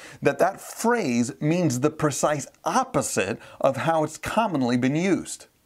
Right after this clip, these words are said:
So that rather than elevate relationships built on bloodlines alone, the saying actually means that the relationships you choose for yourself are much more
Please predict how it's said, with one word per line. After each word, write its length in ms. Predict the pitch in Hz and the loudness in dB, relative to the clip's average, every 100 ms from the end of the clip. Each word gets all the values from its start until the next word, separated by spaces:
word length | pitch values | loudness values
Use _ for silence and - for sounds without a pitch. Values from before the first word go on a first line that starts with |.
| _ _ _ _ _ - | _ _ _ _ _ -2
So 120 | 202 | 0
that 80 | 190 | 2
rather 300 | 190 247 277 | 2 2 0
than 180 | 190 - | -2 2
elevate 500 | 156 208 165 156 - | 2 2 2 0 0
relationships 720 | 143 151 175 - 123 - 107 | 0 0 -2 -4 -6 -2 -4
built 320 | 117 117 160 143 | -2 0 0 2
on 280 | 131 120 | 2 2
bloodlines 680 | 101 127 156 151 139 131 110 | 2 2 2 2 2 2 0
alone, 380 | 113 139 196 98 - - | 0 0 -2 -6 -12 -8
the 100 | - | 0
saying 400 | 170 - 185 180 180 | 0 2 2 2 0
actually 560 | 160 262 - 254 160 | -2 -2 0 2 2
means 380 | 120 101 98 - - - | 2 -2 -4 -8 -14 -2
that 160 | 151 156 | 0 2
the 80 | |
relationships 880 | 151 151 156 196 - 170 - 139 - | 4 4 4 0 -2 -4 -2 -2 -2
you 120 | 143 | -2
choose 540 | 135 - - 240 262 240 | -2 -2 2 4 4 2
for 140 | - | -2
yourself 920 | 170 147 135 - - 254 - 98 - - - - | -2 0 -2 -4 -2 0 0 -4 -8 -18 -20 0
are 160 | 156 151 | 0 2
much 360 | 165 160 - | 2 0 -2
more 420 | 147 147 143 135 | 2 4 4 0